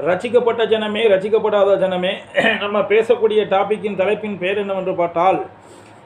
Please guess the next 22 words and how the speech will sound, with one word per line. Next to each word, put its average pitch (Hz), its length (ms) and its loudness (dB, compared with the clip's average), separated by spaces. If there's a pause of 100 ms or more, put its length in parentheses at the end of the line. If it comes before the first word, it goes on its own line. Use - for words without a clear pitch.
(160)
"எலியாரை 226 800 0 (680)
வலியார் 233 440 2
அடிச்சால், 202 560 -2 (840)
வலியாரை 233 760 2 (680)
வாசப்படி 214 680 0
தன்னால 196 480 2
வலிக்கு 190 400 0
அடிக்கும்" 170 340 -2
என்று 175 300 0
ஒரு 160 240 -2
பழமொழியா, 170 800 -2 (500)
இல்ல 190 340 2 (380)
திருக்குறளா? 208 500 2 (300)
<laughs> - 300 -14
பழமொழியா 240 360 4
தான் 240 120 4
இருக்கும்னு 220 260 0
நினைக்கிறேன். 180 280 -6 (640)
அல்லேலூயா. 226 520 2 (520)
தேவனுடைய 247 720 2
பரிசுத்தமுள்ள 226 640 -2
நாமத்துக்கு 214 520 -2